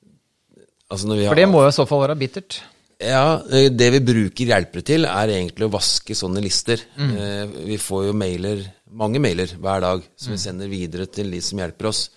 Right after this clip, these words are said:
Speaker 1: Og så er det de som sjekker, for det er tidkrevende det også.
Speaker 2: Mm.
Speaker 1: Og så er det de få som er interessante i den posisjonen vi, eh, ønsker spiller, som de går videre med og sjekker, og så etter en,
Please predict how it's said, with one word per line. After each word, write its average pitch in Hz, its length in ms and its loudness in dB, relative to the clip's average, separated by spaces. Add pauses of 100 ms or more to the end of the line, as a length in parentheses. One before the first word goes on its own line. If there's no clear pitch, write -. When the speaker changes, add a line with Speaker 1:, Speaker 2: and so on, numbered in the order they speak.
(220)
Speaker 1:
Og 90 60 -20
så 101 100 -4
er 101 100 0
det 98 100 -6
de 95 160 -6
som 120 140 -4
sjekker, 87 380 -6
for 95 100 -8
det 98 100 -4
er 98 80 -2
tidkrevende 90 440 -6
det 90 80 0
også. 123 280 -4
Speaker 2:
Mm. 101 340 -18 (120)
Speaker 1:
Og - 60 -20
så 113 120 -2
er - 80 2
det 101 60 -4
de 101 120 -2
få 95 340 -4
som 104 160 -6
er 95 180 -2
interessante 92 440 -6
i 101 60 -8
den 92 140 -6
posisjonen 92 520 -6
vi, 92 380 -6 (240)
eh, 90 400 -8 (580)
ønsker 98 280 -4
spiller, 110 340 -2
som 120 220 -2
de 95 180 -2
går 101 140 -2
videre 90 260 -4
med 110 160 -4
og 98 140 -4
sjekker, 135 420 -6
og 120 100 -4
så 101 300 -2
etter 95 540 -6
en, 95 120 -6